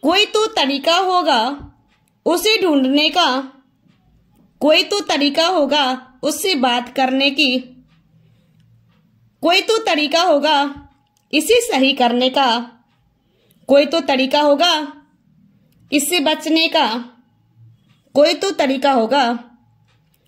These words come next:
उससे पीछा छुड़ाने का।" तो guys,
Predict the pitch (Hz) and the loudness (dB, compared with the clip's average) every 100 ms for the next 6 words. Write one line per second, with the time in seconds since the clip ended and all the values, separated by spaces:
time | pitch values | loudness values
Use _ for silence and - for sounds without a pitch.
0 | - 240 285 359 285 247 302 302 277 208 | -4 -4 -2 -2 -2 0 -2 0 0 0
1 | 202 220 214 165 - _ _ _ 294 269 | 0 -2 -2 -4 -10 _ _ _ -4 0
2 | 262 277 285 | 2 0 -2